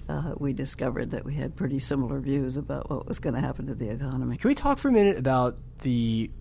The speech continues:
Speaker 2: right ways and wrong ways to argue with the C B O's conclusions? 'Cause it strikes me that an argument about the methodology can be a legitimate one if
Speaker 1: Oh,
Speaker 2: you disagree
Speaker 1: absolutely.
Speaker 2: with how it works. It's something altogether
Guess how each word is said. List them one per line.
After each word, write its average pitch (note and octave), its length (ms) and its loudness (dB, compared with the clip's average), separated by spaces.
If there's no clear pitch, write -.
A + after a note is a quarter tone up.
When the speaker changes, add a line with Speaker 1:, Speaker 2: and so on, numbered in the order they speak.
Speaker 2:
right A#2+ 540 6
ways A#2+ 560 2
and G#2 240 0
wrong A2 360 4
ways G2 500 0
to - 140 -4
argue A2 420 0
with G2 340 -2
the A2 80 -4
C - 260 -2
B G#2 180 -2
O's G2+ 200 -2
conclusions? A2 680 0
'Cause E3 120 6
it F3+ 60 4
strikes B3+ 340 6
me D#3+ 120 10
that B2+ 340 8
an C3 80 4
argument C#3+ 440 10
about A#2+ 500 8
the - 80 0
methodology C#3 640 6
can G#3+ 220 4
be F#3+ 160 6
a F#3 80 10
legitimate C3+ 500 8
one B2+ 220 8
if A#2+ 80 4
Speaker 1:
Oh, C3 80 2
Speaker 2:
you A#2+ 60 4
disagree A#2+ 360 4
Speaker 1:
absolutely. A#2+ 40 8
Speaker 2:
with A#2 160 4
how A2 220 4
it A2 60 0
works. A#2+ 340 2
It's E3 200 4
something G#3 640 8
altogether C3+ 640 4